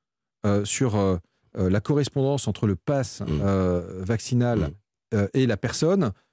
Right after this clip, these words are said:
Speaker 1: à ce moment-là, vous pouvez vérifier. Parce que moi, j'ai, j'ai eu des retours terrain, hein, des gens qui m'ont dit,
Speaker 2: Mm. «
Speaker 1: Ah bah, c'est vrai que parfois, euh,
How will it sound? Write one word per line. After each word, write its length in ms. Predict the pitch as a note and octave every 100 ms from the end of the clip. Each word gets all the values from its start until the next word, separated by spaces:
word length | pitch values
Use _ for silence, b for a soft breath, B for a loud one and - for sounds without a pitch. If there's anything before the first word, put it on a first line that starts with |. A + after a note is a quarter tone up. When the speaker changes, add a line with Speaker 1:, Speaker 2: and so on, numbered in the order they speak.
| _ _
Speaker 1:
à 60 | -
ce 80 | -
moment-là, 160 | D#3+
vous 100 | C#3+
pouvez 240 | A2+ - D#3
vérifier. 460 | C#3 C3 - G2
Parce 160 | A2 A2+
que 160 | C#3+ A#2 b -
moi, 100 | E3+
j'ai, 140 | D3+
j'ai 100 | B2+
eu 40 |
des 80 | G#3
retours 260 | D#3+ C#3+ F#3
terrain, 300 | C3+ F3 D3
hein, 60 | F#3 _
des 80 | A2
gens 100 | C#3+
qui 100 | E3
m'ont 120 | B2
dit, 180 | A#2 G3 -
Speaker 2:
Mm. « 100 | E2 D#2
Speaker 1:
Ah 40 |
bah, 80 | B2
c'est 120 | A2
vrai 180 | C3+ E3
que 100 | -
parfois, 500 | G#2+ A#2+ - D#3 E3+
euh, 120 | A#2+